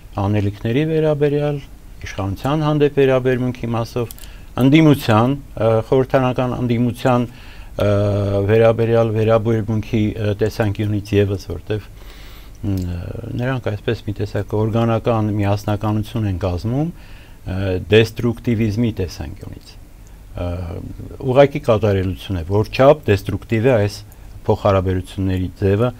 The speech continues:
ազգային ժողովի ներսում և դրանից դուրս։ Ը, շատ ծանր, ը,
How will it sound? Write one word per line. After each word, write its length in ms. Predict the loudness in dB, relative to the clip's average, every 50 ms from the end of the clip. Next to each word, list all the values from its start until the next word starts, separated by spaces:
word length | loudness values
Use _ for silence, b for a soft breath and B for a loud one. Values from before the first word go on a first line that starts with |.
| B B B B B B
ազգային 460 | -6 -4 -4 -4 -2 -2 -2 -2 -2
ժողովի 280 | -2 -2 -2 -2 -2 -2
ներսում 420 | -2 -2 -4 -6 -6 -6 -4 -4 -2 -2
և 180 | -2 -2 -2 -2
դրանից 400 | -2 0 0 0 -2 -4 -4 -2
դուրս։ 240 | -2 -2 -2 -4 -10 -18 -20 -20 -20 -20 -20 B B B B B B B B B B B B B B B B -16 -12
Ը, 320 | -10 -8 -4 -2 -2 0 0 0 -2 -4 -6 -8 -12 -16 -18 -18 -18 -18 -18 -18 -18 -20 -20 -20 -20 -20 -18 -10
շատ 340 | 0 4 4 4 4 2 -2
ծանր, 460 | 0 2 2 2 2 0 -2 -6 -8
ը, 400 | -14 -20 -20 -20 -16 -14 -14 -12